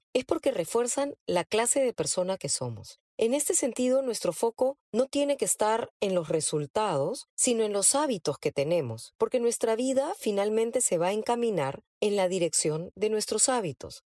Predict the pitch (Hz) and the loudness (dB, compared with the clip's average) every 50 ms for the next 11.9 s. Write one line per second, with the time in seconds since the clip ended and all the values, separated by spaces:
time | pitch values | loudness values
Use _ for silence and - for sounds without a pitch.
0 | - - 294 330 - - 339 - 294 220 196 190 - - 254 269 269 285 277 - | -2 0 0 2 0 -2 -2 0 0 2 0 0 2 2 2 2 2 2 0 0
1 | - 247 - - 254 240 233 247 240 - 180 165 - 190 185 180 170 170 233 - | 0 0 0 0 0 0 0 2 2 0 0 -2 -4 -2 0 0 0 0 0 -4
2 | _ - - 247 - 262 240 240 240 262 294 320 349 330 - 262 233 233 240 254 | _ -2 -2 0 0 0 0 0 2 2 2 2 2 2 2 2 2 2 0 2
3 | 254 - 254 240 - 190 165 175 190 214 233 226 - - 143 - - 180 196 202 | 2 2 2 2 2 2 2 2 2 0 0 -2 -2 -2 -4 -2 -2 -2 0 0
4 | - 220 - - 185 - - 160 151 147 160 170 175 175 180 185 220 - - _ | -2 -2 0 -2 -4 -4 -2 -4 -2 0 0 2 2 2 2 2 0 -4 -8 _
5 | - - - 190 185 165 - 190 175 - - 254 302 311 269 240 - - 185 170 | -4 -2 0 0 0 0 0 -2 0 0 0 0 0 2 0 0 0 0 0 0
6 | 165 170 156 147 - - 151 - - 185 180 170 170 214 269 - _ - - - | 0 0 -2 -2 -2 -4 -4 -2 0 0 2 2 0 0 -4 -8 _ -4 -4 0
7 | - 269 - 285 277 294 302 302 311 311 302 294 302 294 294 277 240 220 190 - | 0 0 0 2 2 2 2 2 0 0 2 0 0 2 2 0 0 2 0 0
8 | 254 247 233 202 196 180 185 226 330 _ - - 214 214 214 196 220 196 196 190 | 2 2 0 0 2 0 0 0 -2 _ -4 -2 2 2 2 2 0 0 0 0
9 | 185 - - 254 262 277 277 277 269 - - 202 190 185 170 - 160 156 - 214 | 0 2 2 2 2 2 2 0 0 0 -2 0 0 0 0 0 0 0 2 2
10 | 214 214 214 214 - - 185 170 160 - - 214 208 196 - 208 220 220 202 160 | 2 0 -2 -2 0 -2 -2 -2 0 -2 -2 -2 -2 -2 0 0 0 0 0 -2
11 | 151 - 165 160 170 165 - 151 - - 175 151 127 110 117 - - | 0 0 0 0 2 0 0 0 0 0 0 -2 -2 -6 -10 -14 -16